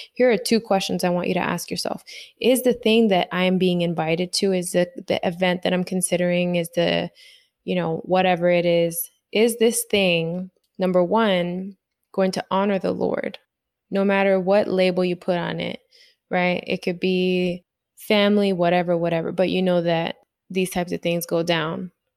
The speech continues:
Is it gonna be honoring to the Lord? Number one. Number two, is this thing that you're saying yes to, is it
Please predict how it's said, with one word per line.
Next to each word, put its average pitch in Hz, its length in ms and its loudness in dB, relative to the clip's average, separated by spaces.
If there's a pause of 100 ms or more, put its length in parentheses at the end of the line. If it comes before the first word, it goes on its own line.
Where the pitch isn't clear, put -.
(160)
Is 214 180 2
it 196 140 0
gonna 196 160 2
be 170 240 -4
honoring 175 440 0
to 180 140 -4
the 170 140 -2
Lord? - 320 -4 (200)
Number 175 260 -2
one. 175 260 -4 (160)
Number 190 260 0
two, 196 580 0 (680)
is 202 200 2
this 226 200 0
thing 247 220 2
that 214 100 0
you're 185 100 0
saying 196 320 -2
yes 202 360 -2
to, 165 280 -6 (500)
is 208 240 2
it 190 280 2